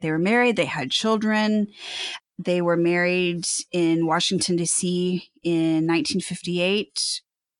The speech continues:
where interracial marriage was legal. But then when they returned back home to Virginia, they were arrested,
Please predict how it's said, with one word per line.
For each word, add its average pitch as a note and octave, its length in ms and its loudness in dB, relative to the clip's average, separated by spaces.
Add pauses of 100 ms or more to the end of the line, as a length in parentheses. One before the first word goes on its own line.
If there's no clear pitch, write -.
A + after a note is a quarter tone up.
(100)
where E3+ 600 0
interracial F3+ 480 2
marriage E3 320 2
was D3+ 220 -2
legal. G3+ 720 0 (680)
But F#3 180 0
then F3+ 260 4
when F3+ 200 2
they F3 180 2
returned F#3 580 0
back E3 240 0
home E3+ 600 0
to E3 340 -2
Virginia, E3 800 0 (260)
they F3 160 0
were D#3+ 260 2
arrested, F3 920 0